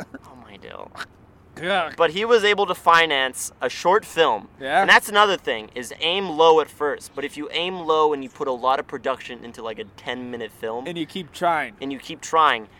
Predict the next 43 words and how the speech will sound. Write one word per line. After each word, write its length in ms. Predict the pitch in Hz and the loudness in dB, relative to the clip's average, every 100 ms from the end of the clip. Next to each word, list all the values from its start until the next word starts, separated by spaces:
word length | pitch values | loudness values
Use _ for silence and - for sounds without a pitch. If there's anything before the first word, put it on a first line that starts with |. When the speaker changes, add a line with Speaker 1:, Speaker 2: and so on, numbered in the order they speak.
| _ | _
Speaker 1:
he 200 | - 185 | -12 -4
was 240 | 226 214 - | 2 2 2
able 540 | 175 180 170 165 151 - - | -4 -4 -2 -2 -2 -6 -14
to 180 | 160 | -14
get 200 | 135 165 | -2 0
into 160 | 170 160 | 0 -4
the 80 | 143 | -12
Sundance 600 | - 165 143 127 123 - | -2 -2 0 -2 -4 -10
with 100 | 120 | -14
short 300 | - 143 147 | -4 -4 -4
film, 400 | - 127 117 113 _ _ - _ _ - _ _ _ _ - _ | -4 -2 -4 -12 _ _ -20 _ _ -20 _ _ _ _ -20 _
and 520 | 135 139 139 135 123 - _ _ _ _ | -2 2 2 2 -2 -16 _ _ _ _
that 180 | 147 160 | 6 6
obviously 720 | 151 151 147 - 151 135 127 - | 6 4 4 -4 -6 -6 -8 -12
Speaker 2:
What 140 | 151 151 | -6 -4
was 240 | 156 160 | -2 2
Speaker 1:
won 140 | 156 165 | 4 2
a 40 | |
Speaker 2:
it? 60 | 139 | 0
Speaker 1:
giant, 460 | 151 151 156 151 | 4 4 4 0
it 80 | 135 | -6
won 280 | 127 143 165 | -2 2 4
for 160 | 170 147 | 2 -4
best 300 | 147 147 - | -2 -2 -4
film. 240 | 151 135 | -4 -4
It's 100 | 123 | -4
called 220 | 151 139 | -2 -2
Thunder 280 | - 143 160 | 0 -2 0
Road. 300 | 143 120 117 - - - _ | -2 0 -2 -6 -20 -20 _
Speaker 2:
Oh, 200 | 147 147 | -4 -4
you 180 | 135 135 | -6 -10
talked 200 | 143 139 | -4 0
Speaker 1:
And 160 | 156 | 2
Speaker 2:
about 160 | 156 120 | 2 -2
Speaker 1:
it, 40 | 143 | 2
yeah, 140 | 143 | 4
I 100 | 131 | 4
Speaker 2:
this. 40 | |
Speaker 1:
did. 180 | 123 117 - _ | 2 -4 -6 _
And 100 | 139 | -2
it 100 | 139 | -2
won 440 | 131 156 165 165 - _ - | 4 4 4 0 -12 _ 0
best, 380 | 156 151 - | 0 0 -6